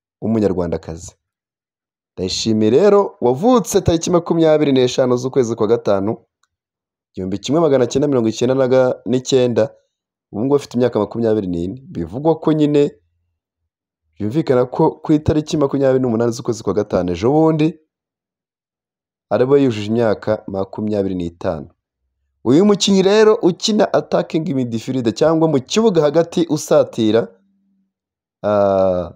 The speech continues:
ni umwe mu bakinnyi beza, ariko ushobora no kuba yakina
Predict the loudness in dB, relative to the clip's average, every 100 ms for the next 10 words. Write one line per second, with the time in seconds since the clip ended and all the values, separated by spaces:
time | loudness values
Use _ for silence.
0 | _ -4 0 0 2 2 4 2 0 -2
1 | -2 2 4 4 4 2 -2 -2 _ _
2 | _ 0 0 0 -2 -2 0 0 -2 0
3 | 2 4 4 2 -2 -4 0 2 4 2
4 | 0 -4 0 0 -2